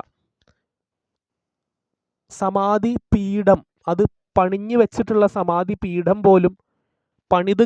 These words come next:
കാത്തിരുന്ന ആ മനുഷ്യൻ്റെ സ്വപ്നങ്ങളെയാണ് ഹൈന്ദവർ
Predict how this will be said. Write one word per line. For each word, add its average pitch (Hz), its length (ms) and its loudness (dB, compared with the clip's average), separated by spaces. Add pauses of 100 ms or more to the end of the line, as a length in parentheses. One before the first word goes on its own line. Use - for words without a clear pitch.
കാത്തിരുന്ന 202 500 2
ആ 185 200 -2
മനുഷ്യൻ്റെ 190 500 -6
സ്വപ്നങ്ങളെയാണ് 170 920 -2 (1160)
ഹൈന്ദവർ 208 560 2